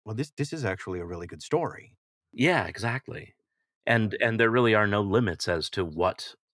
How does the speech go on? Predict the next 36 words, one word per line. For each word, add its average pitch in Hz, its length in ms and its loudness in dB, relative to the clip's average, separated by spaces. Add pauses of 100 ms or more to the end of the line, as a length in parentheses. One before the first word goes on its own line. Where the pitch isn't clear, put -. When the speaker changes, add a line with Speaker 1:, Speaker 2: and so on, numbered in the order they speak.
Speaker 2:
a 95 100 -4
romance 90 480 -4
can 92 180 -6
be 87 100 -2
about. 92 460 0 (140)
I 90 40 -8
mean, 82 320 -8
Speaker 1:
Yeah. - 60 -20 (560)
Speaker 2:
people 98 240 -4
Speaker 1:
Well, - 40 -2
Speaker 2:
will 117 40 0
Speaker 1:
I 175 40 -2
mean 127 140 4
Speaker 2:
find 107 140 -2
their 98 140 4
subgenre 92 840 2 (100)
within 98 320 0
that 87 220 -2 (420)
genre 87 420 0
and, 85 420 -8 (800)
and 85 280 -8
go 98 160 2
for 80 280 -8
it. 76 160 -16 (480)
Speaker 1:
Yeah. 90 260 -12 (100)
I 120 80 -4
mean, 113 160 0
when 120 100 2
you, 120 60 0
when 127 160 0
you 123 100 4
think 226 240 -4
about 87 340 -4
it, 85 160 -14
it's, 110 340 -6 (440)
uh, 101 260 -2